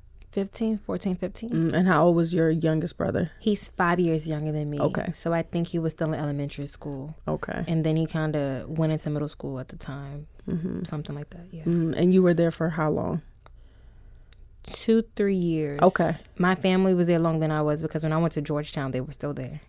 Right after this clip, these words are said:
Speaker 2: I understand.
Speaker 1: Mm-hmm. Yeah.
Speaker 2: I understand. Okay. Wow. And what,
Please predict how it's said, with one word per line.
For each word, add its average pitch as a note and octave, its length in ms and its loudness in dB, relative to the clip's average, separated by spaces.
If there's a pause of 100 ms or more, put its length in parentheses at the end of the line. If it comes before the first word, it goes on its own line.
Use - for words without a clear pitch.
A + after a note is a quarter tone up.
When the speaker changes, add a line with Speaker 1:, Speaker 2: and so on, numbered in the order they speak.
(680)
Speaker 2:
I D#3+ 180 4
understand. F3 840 2
Speaker 1:
Mm-hmm. - 220 -8
Yeah. - 160 -2
Speaker 2:
I - 40 -6
understand. - 680 -4 (340)
Okay. E3+ 460 -4 (240)
Wow. F#3 440 0
And F3+ 240 4
what, G3+ 220 6